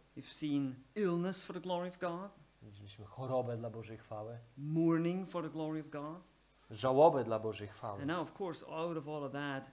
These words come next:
Speaker 1: resurrection for the glory
Speaker 2: I
Speaker 1: of
Speaker 2: teraz
Speaker 1: God.
Speaker 2: widzimy zmartwychwstanie dla Bożej chwały.
Speaker 1: So we read verses thirty-eight to forty-four.
Speaker 2: Czytamy od trzydzieści osiem do czterdzieści cztery. Jezus zaś ponownie się rozrzewnił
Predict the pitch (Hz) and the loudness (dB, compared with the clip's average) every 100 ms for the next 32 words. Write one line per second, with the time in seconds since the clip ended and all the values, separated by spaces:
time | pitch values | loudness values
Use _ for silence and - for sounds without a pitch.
0 | - 139 143 147 131 156 - 147 117 87 | -6 -6 -4 -6 -4 -4 -2 -4 -6 -10
1 | 127 113 113 117 107 107 123 127 123 113 | -12 -14 -12 -12 -10 -2 2 4 4 0
2 | 113 123 120 117 107 - - 113 110 - | -2 0 0 0 -4 -6 -4 -2 -4 -6
3 | 107 - - 117 117 98 95 98 98 98 | -8 -4 -2 -2 -4 -6 -8 -8 -8 -8
4 | - 98 92 90 - 120 127 143 143 120 | -10 -12 -12 -16 -18 -14 -6 -4 -4 -4
5 | 135 139 135 123 - - 139 123 - 127 | -6 -6 -8 -10 -10 -6 -4 -6 -8 -6
6 | 131 123 120 - 123 113 - 104 87 92 | -6 -8 -18 -12 -12 -12 -14 -14 -14 -18
7 | 123 - - - - 113 117 117 113 - | -20 -16 -18 -14 -10 -4 -2 0 -2 -6
8 | - 113 107 - 107 104 - 104 101 98 | -8 -8 -8 -8 -6 -6 -8 -8 -6 -6
9 | 95 95 - 104 101 98 - - - 92 | -6 -10 -12 -12 -10 -12 -12 -14 -10 -12
10 | 90 - _ _ _ _ _ _ _ _ | -12 -20 _ _ _ _ _ _ _ _
11 | _ _ _ _ _ _ _ _ _ - | _ _ _ _ _ _ _ _ _ -4
12 | 107 127 131 101 117 117 - 110 113 113 | -2 0 -2 -2 0 0 -2 -4 -2 -2
13 | 110 - 110 107 101 101 120 117 120 120 | -4 -8 -6 -6 -6 -4 -2 -2 -4 -4